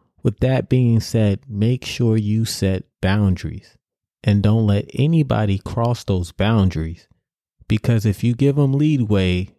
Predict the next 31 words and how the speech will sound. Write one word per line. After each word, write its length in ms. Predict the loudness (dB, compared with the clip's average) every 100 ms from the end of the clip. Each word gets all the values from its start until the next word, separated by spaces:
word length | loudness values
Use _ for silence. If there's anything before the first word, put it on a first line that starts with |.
| _ _ _ _ 0
they're 200 | 2 2
gonna 220 | 0 0
keep 300 | -2 -4 -2
doing 320 | 0 0 -2
it. 100 | -6 _ _ _ _ _ _ _
Another 420 | -2 0 0 2
way 240 | 2 2 0
I 120 | 0
preserve 500 | 0 -2 2 2 2
my 220 | 2 0
peace 480 | -4 -4 -2 -2 -6
is 420 | -4 -2 -2 -4 -8
I 180 | -4 -2
limit 480 | 2 2 2 0 -2
my 520 | 0 2 2 0 -2 -4 -2
interactions 960 | -2 0 -4 -2 -2 -4 -4 -4 -4
with 220 | -4 -6
people. 500 | -6 -8 -6 -6 -8 _ _ _ _ _ _ -4
If 180 | 0
I'm 200 | 2 2
the 100 | 2
one 280 | 4 4 2
doing 300 | 2 4 4
the 80 | 2
calling, 720 | -2 -2 0 0 0 -2 -6 -14 _
I 160 | -4 -2
limit 400 | 2 2 2 2
my 240 | 2 2
calls 500 | 0 -2 0 0 -2
to 140 | -4 0
maybe 500 | 2 2 -2 -6